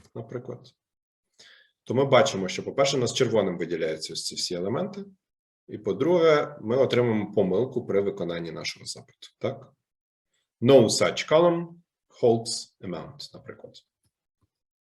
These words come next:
Тому це об'єднання є важливим. Саме те, що знаходиться в FROM, є джерелом рядків нашого запиту.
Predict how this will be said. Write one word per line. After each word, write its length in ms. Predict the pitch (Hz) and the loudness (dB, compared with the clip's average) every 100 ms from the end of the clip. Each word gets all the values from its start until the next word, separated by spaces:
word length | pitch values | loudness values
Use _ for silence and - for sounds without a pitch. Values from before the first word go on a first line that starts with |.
| _ _ _ _ | _ _ _ _
Тому 200 | 98 101 | -4 -2
це 160 | - 120 | 2 4
об'єднання 640 | 110 - 104 - 170 180 | 4 4 4 4 4 4
є 180 | 117 131 | 4 6
важливим. 640 | 127 120 123 117 87 - _ - - - - | 6 4 4 2 0 -10 _ -20 -20 -14 -6
Саме 360 | - 123 127 | 2 4 4
те, 240 | 127 151 165 | 4 4 4
що 280 | - 147 | 2 0
знаходиться 580 | 131 127 127 104 98 107 | 2 0 -2 -4 -4 -4
в 60 | 92 | -6
FROM, 680 | - - 107 135 202 - - | -8 0 4 4 2 -8 -8
є 400 | 107 131 123 110 | 2 4 4 0
джерелом 800 | 101 104 135 170 156 123 117 131 | 0 6 8 10 8 8 6 6
рядків 440 | 117 117 - 123 | 4 2 -4 -6
нашого 400 | 104 98 95 80 | -4 -6 -6 -8
запиту. 400 | 78 87 - _ | -8 -10 -12 _